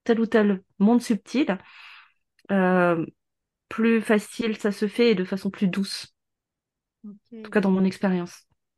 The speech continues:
Speaker 2: Ok, donc oui, c'est, euh... en fait, là, tu l'as complètement accepté, assimilé et, et
Speaker 1: De
Speaker 2: ça
Speaker 1: plus en
Speaker 2: fait
Speaker 1: plus.
Speaker 2: partie de ton quotidien, quoi.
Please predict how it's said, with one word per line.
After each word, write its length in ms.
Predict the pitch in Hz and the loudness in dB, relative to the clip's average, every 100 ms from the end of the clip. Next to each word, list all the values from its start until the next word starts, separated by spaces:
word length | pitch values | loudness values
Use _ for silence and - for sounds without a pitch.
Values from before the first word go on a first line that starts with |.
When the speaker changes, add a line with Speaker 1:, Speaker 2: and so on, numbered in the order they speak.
| _ _ _ _ _ | _ _ _ _ _
Speaker 2:
Ok, 300 | 185 _ 220 208 185 175 _ | -20 _ -12 -10 -12 -16 _
donc 220 | 185 175 180 | -12 -10 -8
oui, 220 | 190 202 | -6 -8
c'est, 320 | 190 196 175 | -8 -4 -2
euh... 200 | 170 160 160 - - - | -2 -4 -8 -14 -16 -10
en 120 | 165 | 0
fait, 120 | 208 | 2
là, 160 | 208 202 | 4 2
tu 160 | 202 | 0
l'as 100 | 170 | -4
complètement 840 | 165 185 180 175 175 190 185 175 165 | -2 -4 -2 -4 -4 0 4 4 4
accepté, 840 | 170 165 - - 160 - 220 214 | 2 0 -4 -4 -4 6 8 10
assimilé 580 | 190 180 - 180 170 175 | 8 4 0 0 2 2
et, 600 | 196 208 196 170 165 160 - _ _ _ _ _ _ _ | 4 4 0 -2 -6 -10 -14 _ _ _ _ _ _ _
et 40 | 185 | -2
Speaker 1:
De 60 | |
Speaker 2:
ça 40 | 214 | 0
Speaker 1:
plus 160 | 254 240 | 2 4
en 60 | |
Speaker 2:
fait 80 | 247 | 4
Speaker 1:
plus. 80 | 190 | 2
Speaker 2:
partie 340 | 180 - 226 | -2 -4 -8
de 60 | 208 | -8
ton 160 | - 180 | -10 -8
quotidien, 640 | 180 175 - 170 170 147 | -8 -10 -10 -6 -4 -6
quoi. 160 | 151 156 | -10 -16